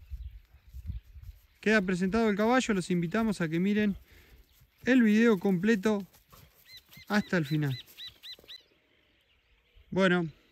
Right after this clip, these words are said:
acá yo le pedí que le hiciera una partida en toda la furia, porque siempre tengo encargue de caballos sortijeros. Gente de, de Luján, San Pedro,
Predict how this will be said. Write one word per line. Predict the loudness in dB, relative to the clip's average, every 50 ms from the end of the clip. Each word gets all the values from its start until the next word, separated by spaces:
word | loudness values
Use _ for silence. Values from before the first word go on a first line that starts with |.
| _ _ _ _ _ _ _ -20 -20 -20 -20 _ _ _ _ -20 _ _ _ -20 -20 _ _ _ _ _ _ _ _ _ _ _ _ _ _
acá | -4 0 0 2 2
yo | 2 2 2
le | 2 2
pedí | 2 2 2 2 0
que | 0 -2
le | -2 -2
hiciera | -2 -2 -2 0
una | 0 -2
partida | -2 -4 -4 -2 -2 0 0
en | 0
toda | 0 0 0
la | -2 -2
furia, | -2 -2 0 0 0 0
porque | 0 -2 -2
siempre | 0 0 0 0 -2 -2
tengo | -2 -2 0 0 0
encargue | 0 0 0 0 2 2 0
de | -2 -2
caballos | -2 -4 -2 -2 -2 -4 -4 -6
sortijeros. | -4 -4 -4 -4 -4 -2 2 4 4 4 4 2 -2 -4 -10 -12 -12 -12 -10 -10 -8 -8 -8 -8 -8 -10 -12 -12 -12 -8 -6 -6 -6 -6 -8 -10 -12 -10 -6 -4 -4 -6 -6 -10 -20 -14 -8 -6 -4 -4 -4 -6 -8 -10 -8 -4 -2 0 0 0 -2 -4 -8 -18 -2 2 4 4 4 4
Gente | 2 2 2 2 2 2 2 4
de, | 4 2 2 2 0 -2 -4 -8 -10 -8 -6 -4 -4 -6 -6 -6 -4 -4 -2 0 2 2 2 2 2 0 0
de | 2 2 2 2
Luján, | 2 0 0 2 2 4 4 4 2 2 -2 -4 -6
San | -6 -4 -4 -4 -2
Pedro, | 0 2 2 2 2 2 0 -2 -4